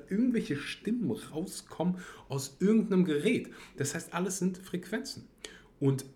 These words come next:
da kommt das Gesetz der Anziehung ins Spiel. Du hast quasi deine eigene Einstellung. Und du bist verantwortlich dafür. Das heißt,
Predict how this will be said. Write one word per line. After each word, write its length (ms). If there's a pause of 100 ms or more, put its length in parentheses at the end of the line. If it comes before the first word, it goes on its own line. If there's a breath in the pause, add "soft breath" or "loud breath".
(140)
da 200
kommt 200
das 160
Gesetz 300
der 160
Anziehung 460
ins 100
Spiel. 420 (680 soft breath)
Du 540 (600)
hast 140
quasi 280
deine 280
eigene 400
Einstellung. 560 (2250)
Und 120
du 60
bist 160
verantwortlich 640
dafür. 260
Das 180
heißt, 240